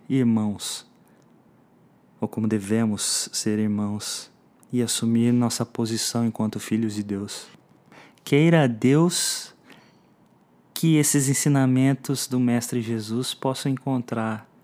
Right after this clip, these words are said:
um solo muito fértil nos nossos corações, pra que possa frutificar, pra que possamos aceitar de peito aberto tudo o que vier, sabe?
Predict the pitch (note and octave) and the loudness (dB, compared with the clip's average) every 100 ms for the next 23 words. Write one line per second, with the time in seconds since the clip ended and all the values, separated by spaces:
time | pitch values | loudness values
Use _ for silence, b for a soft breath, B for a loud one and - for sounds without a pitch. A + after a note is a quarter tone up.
0 | b b b b _ A#2+ - - A2+ A#2 | b b b b _ -6 -4 -2 0 0
1 | A2+ A2+ E3 G#3 G3+ E3 - A#2 A2+ - | 0 2 4 4 2 -2 -2 -2 -2 -2
2 | - A2+ A2 - G#2+ - - - G#2+ G2 | -4 -2 -2 -4 -4 -6 -8 -6 -6 -8
3 | - G2 F#2+ - - _ _ b b b | -8 -8 -8 -12 -16 _ _ b b b
4 | b b - A#2+ - A#2+ A#2 A#2 - G2+ | b b -8 -6 -4 -4 -2 -2 -4 -6
5 | - _ _ _ _ _ _ _ _ - | -10 _ _ _ _ _ _ _ _ -10
6 | - C#3+ - B2+ B2+ - F#2 F2 _ _ | -2 0 -2 -4 -8 -8 -10 -12 _ _
7 | _ _ - B B - B2+ C3+ C3+ B2 | _ _ -20 B B -4 -4 -2 -4 -2
8 | - C3 B2 B2 - C3 B2 C3 D3+ C#3+ | 0 0 2 0 0 0 2 2 4 2
9 | - - _ E3 F#3+ F3+ D#3 B2 B2 C#3 | -2 -10 _ 2 2 2 2 2 2 0
10 | C#3 D#3 D3+ - _ _ _ _ _ G3+ | 0 -2 -4 -10 _ _ _ _ _ -2
11 | F#3 F3+ D3+ C3+ G#2+ F#2+ - _ _ - | 0 0 -4 -2 -4 -4 -12 _ _ -6
12 | C#3 A#2 | -4 -4